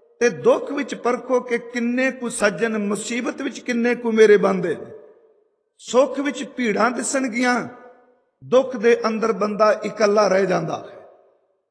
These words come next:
ਦਾਸ ਨੇ ਉਸ ਦਿਨ ਅਰਜ਼ ਕੀਤੀ ਸੀ ਕਿ ਦੇਖੋ, ਆਪਾਂ ਚਾਨਣ ਵਿੱਚ ਤੁਰਨੇ ਆ,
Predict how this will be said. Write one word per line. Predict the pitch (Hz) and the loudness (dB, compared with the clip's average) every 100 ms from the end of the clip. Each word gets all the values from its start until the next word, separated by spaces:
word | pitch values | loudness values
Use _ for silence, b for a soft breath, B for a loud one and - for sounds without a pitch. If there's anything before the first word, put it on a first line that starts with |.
| _ _ _ | _ _ _
ਦਾਸ | 151 208 226 | -2 -2 -2
ਨੇ | 240 240 | -4 -4
ਉਸ | 185 | -2
ਦਿਨ | 208 220 - | -2 -2 0
ਅਰਜ਼ | 220 208 | 0 -2
ਕੀਤੀ | - 202 - 208 | -6 -8 -6 -8
ਸੀ | - 233 - _ _ _ _ _ _ _ _ | -6 -8 -10 _ _ _ _ _ _ _ _
ਕਿ | 233 | -2
ਦੇਖੋ, | 185 269 269 247 233 | 0 -2 0 -2 0
ਆਪਾਂ | 202 208 240 240 | 0 0 -2 -6
ਚਾਨਣ | - 214 220 240 262 | -2 0 0 -2 -4
ਵਿੱਚ | 254 208 | -6 -2
ਤੁਰਨੇ | 220 208 202 196 | 2 2 2 -4
ਆ, | 120 | -6